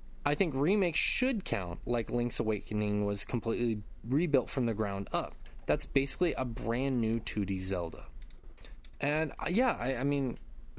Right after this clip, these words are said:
again, that, that fits very similarly into, um,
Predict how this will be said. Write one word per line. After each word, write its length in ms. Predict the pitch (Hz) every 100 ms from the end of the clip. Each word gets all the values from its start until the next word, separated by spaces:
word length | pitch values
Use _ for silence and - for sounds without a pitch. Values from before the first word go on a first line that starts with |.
| -
again, 360 | 139 131 113 113
that, 200 | 117 - 131
that 260 | 123 113 - - - -
fits 320 | - 160 -
very 320 | 123 135 127
similarly 640 | - 131 120 117 113 113 110
into, 720 | 120 113 - 117 110 104 104 - - - - - - - -
um, 720 | 113 107 101 98 92 95